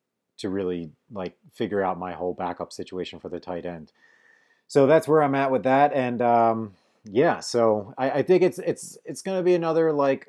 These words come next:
lower week on waiver wires. I mean, there might be a few. I don't think there's anybody real big, but I am eyeing up a few moves where I, I almost, I don't think I made any moves last week, so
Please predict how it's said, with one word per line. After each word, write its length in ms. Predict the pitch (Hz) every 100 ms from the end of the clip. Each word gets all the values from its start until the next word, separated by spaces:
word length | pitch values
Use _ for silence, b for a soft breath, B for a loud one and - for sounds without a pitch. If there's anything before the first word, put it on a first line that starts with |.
| -
lower 400 | 131 127 135 143
week 200 | 139 147
on 140 | 147
waiver 260 | 147 151 156
wires. 380 | 151 151 151 147
I 20 |
mean, 140 | 156
there 80 | 160
might 240 | 160 156 147
be 120 | 135
a 40 |
few. 260 | - - 143
I 100 | 139
don't 140 | 143 151
think 120 | 131
there's 140 | 127
anybody 360 | 127 117 120 110
real 260 | 104 117
big, 280 | 113 127 123
but 160 | 107 107
I 180 | 110 113
am 220 | 110 110
eyeing 360 | 113 110 104 98
up 160 | 98
a 60 | 92
few 180 | - 101
moves 300 | 98 92 95
where 100 | 98
I, 120 | 107
I 160 | 117 127
almost, 240 | 143 127
I 100 | 120
don't 140 | 139
think 100 | 147
I 60 | 123
made 180 | 110 104
any 140 | 110
moves 260 | 98 90 -
last 220 | 87 -
week, 240 | 87 80
so 300 | - 92 80